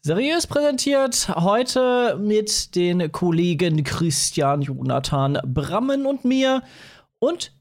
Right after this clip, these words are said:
Koro, die die heutige Folge sponsern. Vielen lieben Dank,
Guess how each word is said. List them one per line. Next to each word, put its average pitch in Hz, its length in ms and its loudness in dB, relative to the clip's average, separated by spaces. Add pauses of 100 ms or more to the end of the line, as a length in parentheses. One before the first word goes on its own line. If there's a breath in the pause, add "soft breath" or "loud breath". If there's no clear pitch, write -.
(120)
Koro, 214 600 0
die 160 400 -2
die 151 140 -2
heutige 190 400 0
Folge 190 360 0
sponsern. 175 600 -2
Vielen 170 240 -8
lieben 156 140 -4
Dank, 151 260 -2